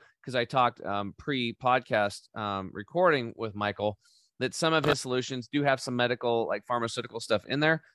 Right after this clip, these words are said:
which is fine. And, uh, the, the thing for me is, like, in the most of the listeners, we're, we're,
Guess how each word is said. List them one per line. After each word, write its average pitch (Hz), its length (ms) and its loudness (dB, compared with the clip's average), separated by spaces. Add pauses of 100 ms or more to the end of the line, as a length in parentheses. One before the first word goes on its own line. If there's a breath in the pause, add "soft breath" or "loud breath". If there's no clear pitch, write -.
(120 soft breath)
which 180 180 0
is 185 100 -4
fine. 190 400 4
And, 139 140 -2
uh, 147 220 -2
the, 147 100 0
the 156 140 2
thing 180 200 2
for 170 100 -10
me 156 180 0
is, 147 120 4
like, 127 160 4
in 131 80 -6
the 127 60 -4
most 135 220 2
of 123 100 -2
the - 20 0
listeners, 120 500 0 (440)
we're, 165 360 4
we're, 160 300 0